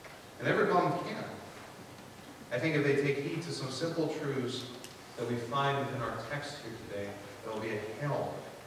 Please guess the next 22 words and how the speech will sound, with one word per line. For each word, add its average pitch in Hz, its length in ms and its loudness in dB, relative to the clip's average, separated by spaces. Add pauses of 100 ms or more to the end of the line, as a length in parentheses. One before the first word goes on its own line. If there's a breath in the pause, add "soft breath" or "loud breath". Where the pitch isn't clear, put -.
(240)
in 107 100 -6
making 117 540 -4 (1000)
you 139 120 -2
into 120 240 0
a 104 60 -2
godly 110 320 2
mom - 260 4
and - 100 -2
say, 107 160 -4
"Well, 117 120 0
I'm 139 100 2
not 143 180 6
a 143 80 2
mom 143 240 4
yet." 104 240 -2
Well, - 140 -6 (100)
maybe, 139 320 -2 (180)
Lord 120 220 2
willing, 120 240 0
one 113 180 -2
day 107 140 -2
you 107 120 -2